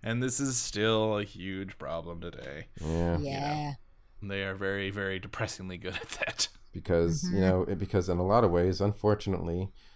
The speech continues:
Speaker 2: the same Hollywood big head, big wigs who were in charge twenty years ago are still there now, so
Speaker 1: It's true.
Speaker 2: Yeah.
Speaker 1: This is true.
Speaker 3: At least
Speaker 1: Yeah.
Speaker 3: some of them are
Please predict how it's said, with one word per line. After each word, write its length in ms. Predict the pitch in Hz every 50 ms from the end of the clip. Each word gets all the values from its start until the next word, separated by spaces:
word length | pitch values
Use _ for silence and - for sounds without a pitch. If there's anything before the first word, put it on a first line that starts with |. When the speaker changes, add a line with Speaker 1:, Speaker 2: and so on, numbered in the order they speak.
| - - - - -
Speaker 2:
the 80 | 82
same 500 | 80 - - 90 95 107 110 110 110 110
Hollywood 640 | 107 - - - 95 101 104 107 104 104 101 - -
big 200 | - 98 107 104
head, 520 | - 107 98 101 98 - 90 82 - 92 -
big 200 | 104 107 104 -
wigs 300 | 92 98 101 90 - -
who 120 | - 101
were 100 | 95 92 92
in 80 | 90
charge 400 | 87 - - 101 101 101 98 -
twenty 260 | - - 98 98 104
years 200 | 101 110 110 101
ago 320 | - 80 85 87 92 95 - -
are 140 | 80 78
still 640 | - - - - - - - - 73 78 92 104 101
there 300 | 92 98 98 101 104 107
now, 580 | 101 98 101 107 101 80 76 76 78 78 82 85 82
so 800 | - - - 85 76 76 76 78 78 78 80 82 82 85 87 - - - - - - - - - - - - - - - - - - - -
Speaker 1:
It's 240 | - - - - - -
true. 360 | - - - - 82 87 92
Speaker 2:
Yeah. 580 | 101 107 107 104 101 98 95 92 90 87 87 87 85
Speaker 1:
This 120 | 82 82
is 60 | 80
true. 240 | 80 117 117 110 110 -
Speaker 3:
At 180 | 247 247 233 226
least 300 | 269 302 320 320 302 214
Speaker 1:
Yeah. 60 | 214 214
Speaker 3:
some 320 | - - 240 247 269 294
of 200 | 311 254 196 180
them 240 | 175 190 185 180 185
are 240 | 196 190 185 175 -